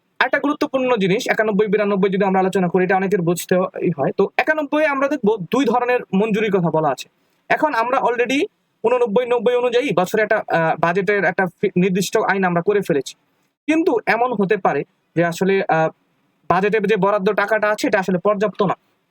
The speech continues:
তো নতুন কোনো খরচ করা হয়তো বা জরুরি হতে পারে। তো এই ক্ষেত্রে আমরা দুই ধরনের মঞ্জুরি দিতে পারি, একটা হচ্ছে সম্পূরক মঞ্জুরি আর একটা হচ্ছে অতিরিক্ত মঞ্জুরি। তো সম্পূরক মঞ্জুরি, আহ, কখন দিব? সম্পূরক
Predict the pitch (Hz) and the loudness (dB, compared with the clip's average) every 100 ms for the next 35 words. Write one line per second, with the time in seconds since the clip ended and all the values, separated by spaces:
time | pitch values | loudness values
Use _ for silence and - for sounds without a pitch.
0 | _ _ _ 190 175 202 254 240 214 214 | _ _ _ 0 2 2 0 0 0 0
1 | 214 214 - 226 202 202 185 202 202 180 | 0 -2 0 0 2 0 2 2 2 0
2 | 165 160 139 - _ - 254 294 277 277 | 0 -2 -2 -12 _ -2 0 0 0 0
3 | 269 220 233 226 220 220 208 202 185 180 | 2 2 2 0 0 0 0 0 0 0
4 | 131 - 160 208 165 220 240 269 262 254 | 0 0 -2 -4 -4 -6 -2 -4 -2 -2
5 | 247 254 - 190 196 - 233 - 247 - | 0 0 0 0 -2 -2 -4 -2 -4 -2
6 | 208 180 135 - _ _ - - 254 285 | -2 0 -2 -6 _ _ -6 0 0 2
7 | 320 302 311 311 302 - 208 247 247 247 | 0 0 0 0 0 0 0 -2 -2 -2
8 | 240 - _ _ - - 247 302 320 | -2 -4 _ _ -12 -4 -2 0 0